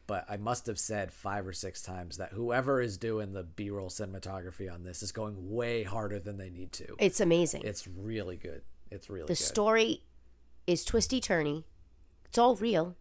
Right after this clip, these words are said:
Speaker 1: Yeah.
Speaker 2: It's all real life. This all happened.
Speaker 1: There's a forty-five second period towards the end of the movie
Speaker 2: Uh,
Speaker 1: where I went back, I, I, I jumped to three different conclusions all within the same
Speaker 2: Oh my
Speaker 1: forty-five
Speaker 2: God.
Speaker 1: seconds.
Speaker 2: Yes. Yes.
Speaker 1: Yeah.
Speaker 2: And by the way, I didn't,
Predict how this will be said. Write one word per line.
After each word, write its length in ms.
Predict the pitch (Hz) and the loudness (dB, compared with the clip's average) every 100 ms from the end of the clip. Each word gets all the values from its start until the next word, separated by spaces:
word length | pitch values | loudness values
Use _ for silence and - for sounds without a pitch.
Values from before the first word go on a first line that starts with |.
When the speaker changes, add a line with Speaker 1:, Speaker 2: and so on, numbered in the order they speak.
| - | -8
Speaker 1:
Yeah. 180 | 110 117 | 0 2
Speaker 2:
It's 80 | 214 | 6
all 140 | 226 | 4
real 200 | 220 262 | 6 6
life. 320 | 233 170 170 | 6 6 4
This 160 | 175 208 | 0 2
all 100 | 202 | 4
happened. 480 | 208 170 170 180 - | 6 4 2 -4 -8
Speaker 1:
There's 260 | 135 147 123 | 0 2 2
a 40 | |
forty-five 640 | 113 135 160 180 - 139 127 | -2 2 4 4 2 0 0
second 400 | - 131 131 113 - - - - | 0 -2 -2 -4 -6 -20 -18 -8
period 600 | 131 123 110 98 95 - | 0 2 2 0 -4 -8
towards 320 | - 117 104 | -4 -4 -2
the 140 | 95 104 | -4 -4
end 120 | 107 | -4
of 60 | 101 | -4
the 60 | 101 | -4
movie 480 | 98 92 87 80 - | -4 -4 -6 -4 4
Speaker 2:
Uh, 320 | 190 175 156 | 6 8 4
Speaker 1:
where 320 | 104 113 110 - | 2 0 0 2
I 140 | 117 139 | 2 4
went 220 | 147 120 | 2 2
back, 240 | 123 120 131 127 | 2 2 0 0
I, 180 | 120 - | -2 0
I, 260 | 135 131 120 - | 0 0 -2 -4
I 220 | 123 123 113 - - - - - | -2 0 -2 -8 -18 -20 -18 -12
jumped 420 | 107 135 147 - - | -2 0 0 -4 -4
to 100 | 127 | -2
three 360 | - 113 135 | 0 0 2
different 440 | 123 127 123 139 - | 0 -2 -2 -4 -6
conclusions 680 | 120 - 123 113 101 101 | -8 -2 0 0 -2 -6
all 320 | - 107 113 113 | -4 0 2 2
within 320 | 120 - 107 | -2 -4 -4
the 60 | |
same 160 | 104 254 | 10 12
Speaker 2:
Oh 200 | 302 302 | 12 12
my 120 | 226 | 12
Speaker 1:
forty-five 80 | 185 | 10
Speaker 2:
God. 200 | 233 226 | 12 12
Speaker 1:
seconds. 320 | - 139 - 220 | 12 2 4 8
Speaker 2:
Yes. 380 | 208 - - - - - _ 170 | 8 6 -6 -10 -20 -20 _ 8
Yes. 460 | 220 151 - - | 8 8 2 0
Speaker 1:
Yeah. 200 | - 104 - - - | -2 -2 -4 -2 6
Speaker 2:
And 160 | 233 - - | 6 4 -2
by 140 | - 226 | 8 10
the 100 | 220 | 12
way, 160 | 233 | 12
I 120 | 185 190 | 12 12
didn't, 200 | 233 | 8